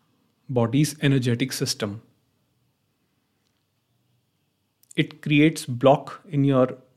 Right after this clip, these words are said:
it creates multiple blocks in your energetic system. And that can show up as physical diseases, chronic pain, anxiety,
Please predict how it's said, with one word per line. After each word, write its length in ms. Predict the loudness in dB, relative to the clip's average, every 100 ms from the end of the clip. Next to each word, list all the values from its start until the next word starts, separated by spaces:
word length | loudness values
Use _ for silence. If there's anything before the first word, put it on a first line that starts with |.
| -20
it 200 | -18 0
creates 400 | 2 2 0 -8 0
multiple 440 | 0 2 2 4
blocks 520 | 4 4 4 -2 -8 -10
in 100 | -2
your 180 | 2 2 2
energetic 520 | 2 4 4 0 -4
system. 500 | -6 -8 -6 -10 -12 _ _ _ _ _ _ _ _ _ _ _ _ _ _ _ _ _ _ _ _ _ _ _ _ _ _ _ _ _ _ _
And 380 | 2 4 2 -4 -20 _ _
that 300 | 2 2 2
can 200 | 0 2
show 320 | 0 4 6
up 120 | 6
as 360 | 6 2 0 -10 _ _
physical 520 | _ -2 0 2 2
diseases, 560 | 2 0 -4 0 0 0
chronic 540 | -2 2 4 4 0
pain, 440 | 0 2 2 -2 -6 _ _ _ _ _ _ _ _ _ _ _ _ _ _ _ _ _ _ _
anxiety, 800 | 2 4 4 2 4 2 2